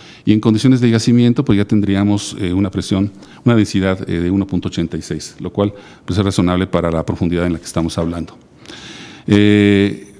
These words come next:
en términos generales, eh, este diseño, eh, que está considerando aquí en estas seis etapas, contempla dos etapas, eh, de contingencia. A cuatro mil seiscientos metros,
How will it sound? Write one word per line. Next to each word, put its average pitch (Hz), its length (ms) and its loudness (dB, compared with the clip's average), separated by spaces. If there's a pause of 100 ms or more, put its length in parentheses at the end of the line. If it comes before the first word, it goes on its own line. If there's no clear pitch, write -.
(260)
en 113 120 4
términos 123 300 4
generales, 120 600 2
eh, 101 460 2 (640)
este 123 240 2
diseño, 120 640 4
eh, 98 140 -4
que - 80 -2
está 104 200 0
considerando 101 480 2
aquí 110 420 0
en 92 120 0
estas 92 220 -2
seis 92 180 0
etapas, 113 640 -2 (360)
contempla 104 480 0
dos 110 280 -2
etapas, 110 640 -2
eh, 90 280 -4
de 85 180 -6
contingencia. 127 800 0 (540)
A - 80 -4
cuatro 104 240 0
mil 113 140 2
seiscientos 113 440 0
metros, 113 400 0